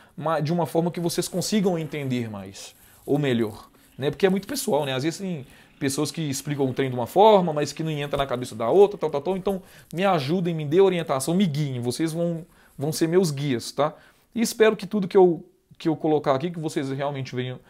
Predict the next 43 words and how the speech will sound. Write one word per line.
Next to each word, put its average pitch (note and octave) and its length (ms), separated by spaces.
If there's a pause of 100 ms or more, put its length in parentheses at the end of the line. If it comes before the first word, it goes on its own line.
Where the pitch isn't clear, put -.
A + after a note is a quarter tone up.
(240)
gostar D3+ 540
e C#4 160
que A#3+ 140
sejam G#3+ 340
conteúdos G3 540
que F#3+ 380 (220)
vá E3 200
fazer F3 320
a F3 40
diferença E3 460
na D#3+ 100
vida D3 160
de D3 80
vocês, D#3 460
tá A2+ 160
bom? G#3 220 (280)
Gente, D3+ 320 (200)
muito G3 220
obrigado C#3+ 420
pela C3+ 380
oportunidade, C3+ 800
obrigado B2 320
pela A#2+ 160
atenção, A#2 340
pelo B2+ 160
tempo A2+ 200
de A2+ 60
vocês A2 500 (240)
e C4 60
espero A3 280
que G#3+ 100
vocês G#3 260
gostem E3+ 400
aí D3 160
do, C#3 200
do C3 100
conteúdo. C#3 460
Esse D#3 160
é D#3 40
o - 20
meu D3+ 120
primeiro C#3+ 340
vídeo C#3 340